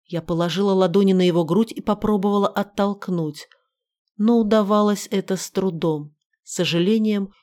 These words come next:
мужчина оторвался от поцелуя. Я вся горела от желания и стыда.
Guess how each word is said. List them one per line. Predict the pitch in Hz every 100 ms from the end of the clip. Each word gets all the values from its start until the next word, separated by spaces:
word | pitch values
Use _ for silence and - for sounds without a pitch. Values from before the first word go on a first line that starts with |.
| _
мужчина | 196 220 - 254
оторвался | 240 233 233 240 233 220
от | 220
поцелуя. | 220 220 220 202 190 160 151 - _ _ _
Я | 165
вся | 160 - 185
горела | 180 185 226 226 220
от | - 190
желания | 180 202 196 202 196 196
и | - 190
стыда. | - - 196 170 156 160